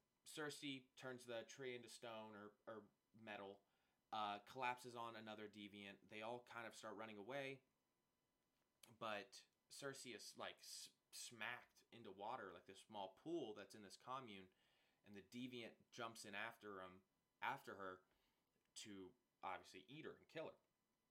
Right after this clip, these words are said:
take her power. But she, like, touches its head, and it turns into a tree, um, and in that process kills it, which was crazy. She's never been able to do that before.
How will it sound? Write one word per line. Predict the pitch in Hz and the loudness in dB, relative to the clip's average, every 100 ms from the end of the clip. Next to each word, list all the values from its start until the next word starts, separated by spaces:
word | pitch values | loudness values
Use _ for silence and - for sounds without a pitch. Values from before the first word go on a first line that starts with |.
| _ - | _ -12
take | - | -10
her | 90 - | -8 4
power. | 139 143 80 - _ _ _ _ _ _ _ _ - _ _ _ 120 | 6 6 4 -4 _ _ _ _ _ _ _ _ -20 _ _ _ -8
But | 120 | -4
she, | - 147 | -2 0
like, | 117 - - | 0 -4 -12
touches | - 165 165 156 120 | 0 0 2 -4 -4
its | - 104 - - | -6 -8 -6 0
head, | 160 113 85 - _ _ - - - _ _ 123 | 4 4 0 -10 _ _ -20 -20 -20 _ _ 0
and | 120 | 0
it | 110 - - - | 0 -4 -4 -2
turns | 151 147 143 | 0 0 0
into | 123 | 0
a | 95 | -2
tree, | - - 135 92 87 _ _ _ _ _ _ _ _ _ - | -4 -2 0 0 -4 _ _ _ _ _ _ _ _ _ 4
um, | 104 95 87 78 - _ _ _ - | 6 6 2 -4 -14 _ _ _ -8
and | 107 104 - | -6 -6 -8
in | 110 107 | -8 -2
that | 101 - | -2 0
process | 113 107 101 90 | 0 0 -2 -8
kills | - 151 147 | -4 -2 0
it, | 87 - - | -2 -8 -6
which | 98 - - - - _ _ - | -4 -4 -10 -16 -20 _ _ -6
was | 98 - | -4 -4
crazy. | - 175 135 95 82 | 0 2 2 0 -8
She's | - 107 95 | -8 -8 -6
never | 107 131 151 151 | 2 4 4 2
been | 139 | 0
able | 131 127 | 0 -2
to | 113 | -4
do | 117 113 | -6 0
that | 101 - | 0 0
before. | - 92 73 | -6 -8 -8